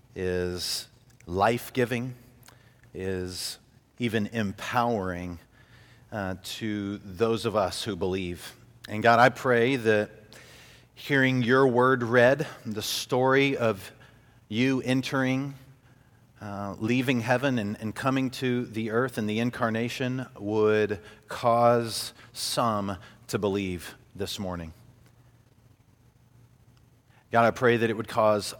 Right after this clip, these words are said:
others who have believed to better rest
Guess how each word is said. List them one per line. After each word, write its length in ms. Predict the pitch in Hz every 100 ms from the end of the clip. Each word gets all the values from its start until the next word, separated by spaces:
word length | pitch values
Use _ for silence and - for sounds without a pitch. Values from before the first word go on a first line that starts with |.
| -
others 480 | 117 120 104 98 -
who 420 | 120 110 107 107 -
have 480 | - - 123 139 110
believed 640 | 113 98 95 85 80 - - _ _ _ _ _ _ _ _ _ _ _ _ -
to 180 | - 113
better 320 | 104 113 107
rest 600 | 107 113 107 - -